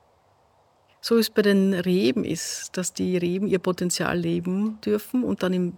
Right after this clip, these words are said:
sich dieses im Wein widerspiegelt, frage ich mich, lebe ich mein Potenzial? Und das, ähm,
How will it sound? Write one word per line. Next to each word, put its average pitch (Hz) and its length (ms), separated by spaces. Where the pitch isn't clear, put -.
sich - 240
dieses 196 340
im 180 120
Wein 170 200
widerspiegelt, 190 760
frage 190 400
ich 220 180
mich, 214 220
lebe 190 220
ich - 120
mein 190 120
Potenzial? 170 680
Und 175 220
das, 180 400
ähm, 180 500